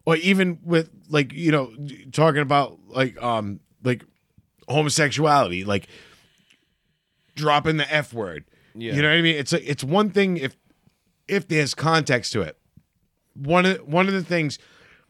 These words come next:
Speaker 1: we had a big argument with, uh, with Mike that was on the show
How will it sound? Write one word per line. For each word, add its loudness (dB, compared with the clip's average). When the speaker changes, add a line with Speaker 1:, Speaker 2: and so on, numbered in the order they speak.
Speaker 1:
we 2
had 4
a 4
big 2
argument 0
with, -2
uh, -8
with -4
Mike 0
that -6
was -4
on -2
the -6
show -4